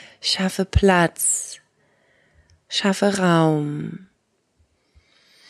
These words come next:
Ausatmen, senkt sich wieder. Einatmen. Schicke all deine Energie in deinen Rippenbogen und löse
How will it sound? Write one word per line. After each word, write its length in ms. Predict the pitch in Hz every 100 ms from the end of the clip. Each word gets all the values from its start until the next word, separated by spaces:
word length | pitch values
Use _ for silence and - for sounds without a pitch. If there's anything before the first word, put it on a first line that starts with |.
| - _ _ _ _ _ _ _ _ _ -
Ausatmen, 2000 | 160 104 151 160 - 156 147 147 147 - - 147 143 143 - - - - 170 175
senkt 400 | - 160 165 -
sich 340 | - 170 - -
wieder. 380 | - - - -
Einatmen. 1700 | 156 160 156 160 - 151 151 160 165 - 170 165 165 160 160 156 139 - _ _ _ _ _ _ _ _ _ _ - -
Schicke 380 | - 202 202 185
all 220 | 175 185
deine 320 | 190 185 180
Energie 520 | 170 165 - - 180
in 120 | 175
deinen 240 | 170 160 160
Rippenbogen 640 | 165 165 175 165 160 160
und 100 | 160
löse 720 | 165 165 185 196 196 180 170